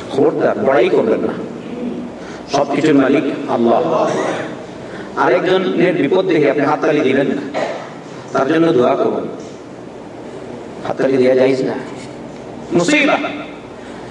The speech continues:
এই সময় আপনার উচিত, আপনি বলবেন, "তার বিপদ এসেছে," আপনি ধৈর্য ধারণ করুন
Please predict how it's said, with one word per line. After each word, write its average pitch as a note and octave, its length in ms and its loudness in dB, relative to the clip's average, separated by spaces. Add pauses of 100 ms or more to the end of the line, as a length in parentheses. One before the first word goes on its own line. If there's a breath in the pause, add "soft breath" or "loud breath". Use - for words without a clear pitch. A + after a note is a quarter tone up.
(140)
এই A3 220 4
সময় C#4 280 4 (100)
আপনার A3+ 460 2
উচিত, - 640 0
আপনি D3+ 300 2
বলবেন, C#3 380 4
"তার C#3 180 2
বিপদ B2+ 340 2
এসেছে," - 380 0 (100)
আপনি D3 200 2
ধৈর্য C#3+ 280 4
ধারণ A2+ 280 4
করুন A2 460 0